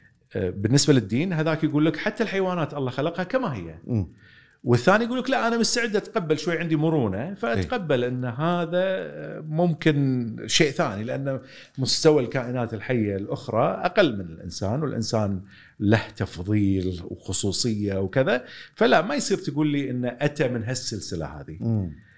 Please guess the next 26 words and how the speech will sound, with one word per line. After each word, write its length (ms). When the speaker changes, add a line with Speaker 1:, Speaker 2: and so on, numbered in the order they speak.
Speaker 1:
وين 440
تصير 340
المشكلة 480
أو 160
الأزمة 360
الأكثر 480
بعد؟ 380
إن 320
إذا 420
أنت 340
خليتني 880
أنا 280
جاي 480
من 320
قرد. 400
Speaker 2:
قرد، 240
إي، 120
طبعًا. 320
Speaker 1:
إذا 360
لو 120
تقول 240
له 60
فراشة، 440
يقول 280
لك: 140
"يمكن 420